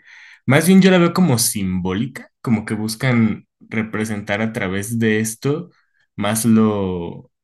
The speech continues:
lo social, ¿no? O sea, cómo, pues, no cumple el, pues, el servicio de salud hacia Arthur, que es negligente hacia él, ¿no?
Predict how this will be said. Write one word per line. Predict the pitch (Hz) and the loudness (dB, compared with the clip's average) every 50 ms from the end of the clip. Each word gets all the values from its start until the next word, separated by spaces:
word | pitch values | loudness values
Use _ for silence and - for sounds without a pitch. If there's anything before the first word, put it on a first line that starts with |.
| _ _ _ | _ _ _
lo | - 110 117 113 113 110 | -2 0 2 2 2 0
social, | 113 110 110 104 - - - 135 131 127 117 101 98 95 92 | 0 -2 -4 -4 -6 -4 -4 -2 -2 -2 -2 -4 -6 -6 -8
¿no? | 107 - - 196 202 | -8 -8 -10 -10 -6
O | - 131 | -6 -6
sea, | 120 - 120 113 113 | -2 -2 -2 -2 0
cómo, | 131 127 123 131 127 113 - | 0 2 2 2 2 0 0
pues, | 127 110 107 - - - - _ _ _ _ _ _ _ _ | -2 -2 -2 -4 -6 -10 -12 _ _ _ _ _ _ _ _
no | - 113 117 120 117 117 | -4 -2 0 0 -2 0
cumple | - 123 127 131 135 143 143 135 131 127 131 131 131 131 135 139 139 - - - | 0 2 2 2 2 2 0 0 2 2 2 0 0 -2 -4 -6 -10 -14 -16 -12
el, | - 104 98 95 95 95 92 90 90 90 87 90 92 90 - - | -8 -6 -4 -4 -2 -2 -2 -2 -4 -4 -4 -4 -6 -8 -6 -6
pues, | - 110 - | -4 -4 -4
el | 107 101 101 | -4 -4 -2
servicio | - 107 98 98 104 - - 123 | -2 -2 0 0 -2 -2 0 0
de | 113 110 | 0 0
salud | 110 - 90 85 87 90 92 101 | 0 -2 -6 -6 -6 -4 -4 -4
hacia | 107 113 - 110 90 87 78 76 87 | -6 -6 -6 -4 -4 -4 -2 -2 -2
Arthur, | 90 - 110 - - 143 151 151 151 - _ _ _ _ _ _ _ _ - | -4 -4 -6 -6 -6 -6 -6 -6 -8 -14 _ _ _ _ _ _ _ _ -6
que | - 95 92 92 92 90 | -2 0 0 0 0 0
es | 95 95 - | -2 -2 -4
negligente | 110 104 101 95 90 90 87 - 98 95 95 95 104 | -4 -4 -4 -4 -6 -6 -8 -6 -8 -8 -6 -8 -8
hacia | 101 - - 85 76 80 | -10 -8 -8 -6 -6 -4
él, | 82 92 98 113 | -4 -4 -6 -6
¿no? | - - - 190 - | -8 -8 -10 -12 -14